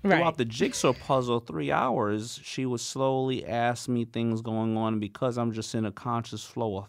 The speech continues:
Speaker 2: thought, I would just continue to tell her what's going on, and she would know everything about my life.
Speaker 1: Mm.
Speaker 2: We would do it once a month.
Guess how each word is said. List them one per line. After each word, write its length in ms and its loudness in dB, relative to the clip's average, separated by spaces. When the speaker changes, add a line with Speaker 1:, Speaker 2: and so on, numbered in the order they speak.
Speaker 2:
thought, 260 0
I 120 0
would 160 -2
just 240 -6
continue 420 -2
to 80 -2
tell 280 -2
her 60 -2
what's 200 -6
going 260 -6
on, 220 -2
and 80 -2
she 160 -6
would 140 0
know 200 -2
everything 400 -4
about 260 -2
my 140 -2
life. 340 0
Speaker 1:
Mm. 460 -6
Speaker 2:
We 140 0
would 100 0
do 160 2
it 80 4
once 280 0
a 40 -2
month. 340 0